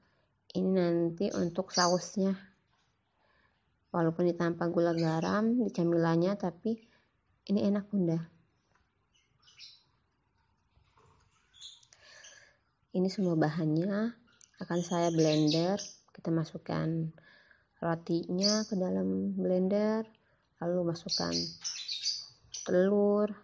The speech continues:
susunya, kita blender halus.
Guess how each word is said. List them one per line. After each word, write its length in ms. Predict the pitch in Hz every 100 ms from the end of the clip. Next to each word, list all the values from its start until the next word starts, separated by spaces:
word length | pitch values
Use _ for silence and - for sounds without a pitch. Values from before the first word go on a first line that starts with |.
| -
susunya, 960 | - 196 175 - 202 196 196 196 208 226 _ _ _
kita 160 | - 180
blender 320 | 170 170 170
halus. 880 | 170 165 165 185 226 254 - -